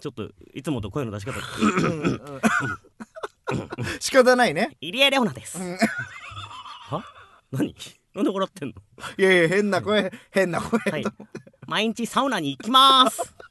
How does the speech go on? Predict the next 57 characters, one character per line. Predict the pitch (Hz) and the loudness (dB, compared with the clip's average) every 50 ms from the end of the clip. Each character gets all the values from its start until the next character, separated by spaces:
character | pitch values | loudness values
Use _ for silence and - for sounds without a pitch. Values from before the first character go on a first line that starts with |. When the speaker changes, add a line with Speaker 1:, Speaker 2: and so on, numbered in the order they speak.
| _ - - | _ -10 -2
Speaker 1:
何？ | - 170 196 113 - - - - - - - - - 165 | 0 0 0 0 -2 -8 -12 -16 -16 -14 -14 -10 -2 2
Speaker 2:
何 | 170 180 220 233 220 202 | 6 8 8 8 8 6
が？ | 165 165 | 4 2
Speaker 1:
本 | 180 202 | 2 2
当 | |
だ | |
し。 | |
Speaker 2:
い | |
や | 208 196 | 2 2
い | 175 | 2
や、 | 160 | 2
Speaker 1:
本 | 170 175 190 185 | 4 4 2 2
当 | - 170 | 2 0
だ | 165 165 | 0 2
し。 | |
Speaker 2:
そ | 185 226 190 | 2 2 2
う | 165 | 0
そ | 160 185 | -2 -6
う、 | 180 | -6
何 | 170 208 254 - 320 311 | -2 -2 -2 -2 -2 -6
に | 320 302 | -6 -6
も、 | 277 254 233 180 - _ _ - | -4 -4 -6 -6 -10 _ _ -14
Speaker 1:
ど | - - 302 | -12 -10 -10
う | 330 | -8
し | - | -8
た | 240 | -8
の？ | 202 180 | -8 -8
Speaker 2:
何 | - 190 | -8 -6
に | 208 | -8
も。 | - - - - - | -8 -8 -10 -10 -8
Speaker 1:
何？ | - 214 120 76 85 101 101 - _ - - - - _ _ - _ _ _ _ _ - - - - - - - _ _ _ _ _ _ | -6 -6 -6 -8 -10 -16 -20 -20 _ -20 -20 -20 -20 _ _ -20 _ _ _ _ _ -20 -20 -20 -20 -20 -20 -20 _ _ _ _ _ _
Speaker 2:
す | - - - - - 208 226 262 247 | -20 -16 -14 -12 -8 -6 -6 -4 -2
げ | 214 330 320 | 2 2 2
え | 262 | 2
か-、 | - 190 | 2 -2
Speaker 1:
ど | |
う | 185 | -4
し | - | -4
た | 143 | -4
ん | 104 | -8
で | - | -8
す | - | -8
か？ | 92 - | -6 -6
Speaker 2:
あ | 175 180 180 180 180 185 185 185 175 - - - 135 | -4 -2 -2 0 4 6 6 6 6 4 2 -6 -12
ー。 | 160 | -12
Speaker 1:
え？ | 220 - _ _ _ - - - - _ _ _ _ - | -12 -14 _ _ _ -20 -20 -20 -20 _ _ _ _ -4
Speaker 2:
目 | 185 190 | -2 -2
覚 | 170 - 190 202 | 0 2 2 2
め | 185 160 | 2 2
た | 165 160 | 0 -2
わ | 131 | -2
け。 | - - 143 | -4 -2 -2
Speaker 1:
何？ | 196 226 | 0 0
Speaker 2:
逆 | 214 180 | 2 2
に | 160 202 196 - | 2 0 0 0
俺 | 190 170 - - | 0 0 2 4
は。 | 175 180 | 4 4